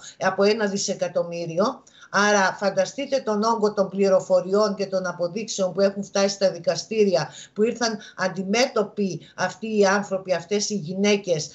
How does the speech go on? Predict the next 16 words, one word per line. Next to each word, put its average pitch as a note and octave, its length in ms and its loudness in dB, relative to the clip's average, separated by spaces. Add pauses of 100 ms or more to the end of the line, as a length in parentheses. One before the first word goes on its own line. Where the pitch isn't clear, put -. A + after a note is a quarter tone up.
(160)
ε, F3+ 180 6
με F#3 140 2
αυτό G3+ 420 -2
το G3 300 4
γκολοσσό, F#3+ 840 2 (280)
ε, F#3+ 200 4
και F#3+ 200 -2
με F#3+ 160 0
το F#3+ 200 4 (480)
δικαστικό G#3 680 0
της G3+ 280 -6
team, F3+ 400 -2
με F#3 140 2
το F3+ 400 6
νομικό F3+ 460 0
της F#3+ 220 -8